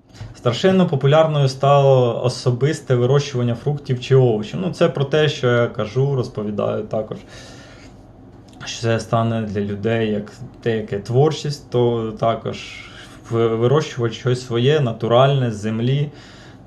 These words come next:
нашої родючої. От. І не експлуатувати її там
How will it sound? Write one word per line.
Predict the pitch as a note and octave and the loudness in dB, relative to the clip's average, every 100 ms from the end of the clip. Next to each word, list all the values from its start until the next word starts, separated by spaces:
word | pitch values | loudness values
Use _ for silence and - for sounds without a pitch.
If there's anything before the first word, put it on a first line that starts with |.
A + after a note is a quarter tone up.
| - | -8
нашої | A2+ A2+ - G#2+ G#2+ G#2+ G#2 G2+ - - - - - | -4 -4 -4 -6 -4 -4 -6 -10 -14 -20 -20 -18 -10
родючої. | A2 G#2 A2+ G#2 - G#2 G#2 G2+ - - - - | -6 -4 -6 -6 -8 -8 -8 -10 -18 -20 -20 -14
От. | B2 G#2+ G#2+ - - - - - | -12 -8 -10 -12 -20 -20 -20 -12
І | B2 C#3 | -2 0
не | C3 A#2+ | 2 2
експлуатувати | A#2+ A#2+ - - C3 A#2+ A#2 A#2+ C3+ C3+ A2+ | 0 -2 -6 0 2 4 2 2 2 2 -6
її | A2 A2+ | -6 -6
там | G#2+ A2 | -6 -8